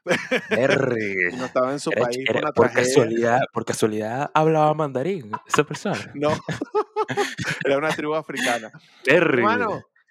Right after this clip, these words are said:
Speaker 1: este, esta vaina, eh, de las teorías de conspiración, eh, de verdad que están muy chulas, ¿verdad? Ya he visto un montón en internet, pero vivirlas es otro peo. O sea, vivirlas conociendo a alguien que se cree todo lo que lee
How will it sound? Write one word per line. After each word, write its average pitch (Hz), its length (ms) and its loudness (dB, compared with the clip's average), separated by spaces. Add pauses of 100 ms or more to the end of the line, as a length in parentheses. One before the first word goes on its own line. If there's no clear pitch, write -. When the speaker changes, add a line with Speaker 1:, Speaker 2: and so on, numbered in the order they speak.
(140)
Speaker 1:
este, 170 640 -2
esta 165 240 -4
vaina, 185 560 -4
eh, 120 180 -6
de 110 400 -2
las 113 160 -8
teorías 113 240 -4
de 135 60 -6
conspiración, 117 1000 -8
eh, 139 100 -6
de 110 120 -2
verdad 107 240 -2
que 139 80 -2
están 139 200 -4
muy 143 160 -4
chulas, 123 420 -4
¿verdad? 120 280 -2
Ya 120 100 -2
he 123 40 0
visto 127 220 -8
un 143 60 -6
montón 127 380 -4
en 123 80 -4
internet, 113 480 -8 (440)
pero 127 560 -2 (480)
vivirlas 170 1080 -4
es 139 180 -6
otro 143 300 -2
peo. 107 460 -4
O - 60 -14
sea, 127 140 2
vivirlas 196 840 -2 (200)
conociendo 143 720 -4
a 170 120 0
alguien 190 420 -8 (540)
que 151 180 -2
se - 240 -6
cree 135 280 0
todo 180 240 0
lo 185 140 -2
que 143 120 -4
lee 127 100 -2